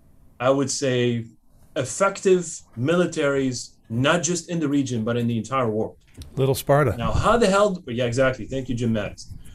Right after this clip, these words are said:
Speaker 1: And thank you, Jim Mattis, for endorsing my book. Um,
Speaker 2: <laughs>
Speaker 1: how the hell were they able to do that is a mystery,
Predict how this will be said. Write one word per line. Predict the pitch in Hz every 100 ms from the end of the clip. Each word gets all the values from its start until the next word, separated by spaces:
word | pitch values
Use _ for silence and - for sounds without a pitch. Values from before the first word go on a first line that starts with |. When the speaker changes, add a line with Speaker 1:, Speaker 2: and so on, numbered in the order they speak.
| - - -
Speaker 1:
And | -
thank | 170 165
you, |
Jim | 139 147
Mattis, | 143 143 -
for | 139
endorsing | 131 147 160
my | 147 135
book. | 139 - - - -
Um, | 135 139 135 135 131 147 - - - -
Speaker 2:
<laughs> | - - - - -
Speaker 1:
how | - 165 202
the | 208 160
hell | 175 175
were | 165
they | 147 139
able | 143 139
to | 127
do | 117 214
that | 170 113 107 - - 139
is | 143
a |
mystery, | 180 196 - 98